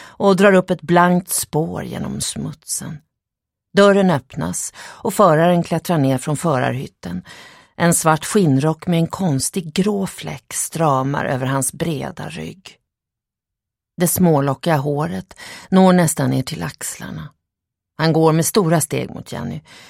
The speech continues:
Motorn är fortfarande igång och röken från de kromade avgasrören dras ut i tunna streck.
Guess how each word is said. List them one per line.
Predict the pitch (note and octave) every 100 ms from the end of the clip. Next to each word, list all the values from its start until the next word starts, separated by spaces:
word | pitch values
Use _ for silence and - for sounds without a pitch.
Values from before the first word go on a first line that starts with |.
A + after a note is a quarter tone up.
| - _ _ -
Motorn | G3 F#3 F3 E3+
är |
fortfarande | F#3 F3+ D3+ C3 D3
igång | C#3+ C3+ C#3 D3
och |
röken | D#3 D#3 D3+ D#3+
från | D3+ D3+
de | D#3 D3+
kromade | - - F3 C3+ C3+ D3 D3+
avgasrören | C3+ B2 B2+ - D3 C#3+ D3+ D3+
dras | D3+ E3+ -
ut | D3 -
i | F#3
tunna | F3+ D3+ C#3+
streck. | D3+ - - F3+ - -